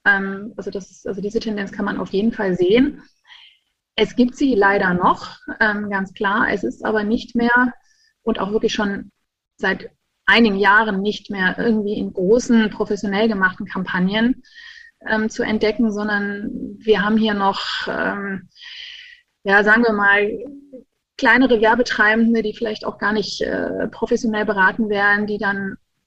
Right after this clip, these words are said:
auf ihrem Fahrzeug, ähm, oder aber auf dem Plakat, das jetzt kein, äh, das nicht im öffentlichen Straßenraum steht, sondern vielleicht, äh, vor der Fertigungshalle, ähm, dann teilweise noch Werbemaßnahmen,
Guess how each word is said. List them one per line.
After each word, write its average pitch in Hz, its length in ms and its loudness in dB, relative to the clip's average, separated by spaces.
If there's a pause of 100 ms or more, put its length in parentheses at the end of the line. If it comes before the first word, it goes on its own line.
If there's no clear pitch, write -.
(200)
auf 220 180 2
ihrem 196 220 -2
Fahrzeug, 190 960 0
ähm, 196 380 -4
oder 202 340 0
aber 185 260 -4
auf 185 160 -6
dem 196 260 -6 (440)
Plakat, 196 560 2
das 214 120 2
jetzt 208 220 -2
kein, 196 460 -2 (100)
äh, 196 200 0
das 202 140 -4
nicht 214 140 -6
im 214 60 -8
öffentlichen 196 320 -6
Straßenraum 202 500 -2
steht, 208 220 -2
sondern 196 240 -8
vielleicht, 196 360 -6
äh, - 340 -6
vor 196 200 -6
der 180 340 -2 (500)
Fertigungshalle, 196 760 2 (580)
ähm, 196 400 2 (720)
dann 190 220 0
teilweise 190 460 -2
noch 185 140 -2
Werbemaßnahmen, 180 960 -2